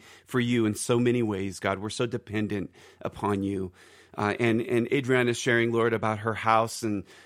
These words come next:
this foreclosure, uh, Lord, and hearing from our sister right before this, being overwhelmed with financial debt. And I'm, I'm sure there's so many people that are listening, Lord, that that is one of the issues right now in their life that is,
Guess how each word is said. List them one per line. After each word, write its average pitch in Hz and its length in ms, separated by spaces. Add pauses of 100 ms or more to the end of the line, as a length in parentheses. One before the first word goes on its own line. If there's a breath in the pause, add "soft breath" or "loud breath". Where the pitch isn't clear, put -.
(160 loud breath)
this 110 140
foreclosure, 113 1120 (100)
uh, 101 300
Lord, 107 260
and 104 80
hearing 110 200
from 113 140
our 107 60
sister 117 320
right 107 180
before 110 340
this, 107 240
being 110 360
overwhelmed 107 540
with 101 140
financial 104 500
debt. 98 380
And 101 180
I'm, 98 180 (280 loud breath)
I'm 131 140
sure 151 200
there's 127 160
so 135 180
many 127 220
people 113 320
that 107 100
are 101 120
listening, 104 380
Lord, 98 200
that 104 160
that 113 260
is 107 240
one 113 300
of 117 220
the 113 200
issues 113 400
right 104 180
now 101 200
in 98 60
their 98 100
life 95 320
that 101 240
is, 95 380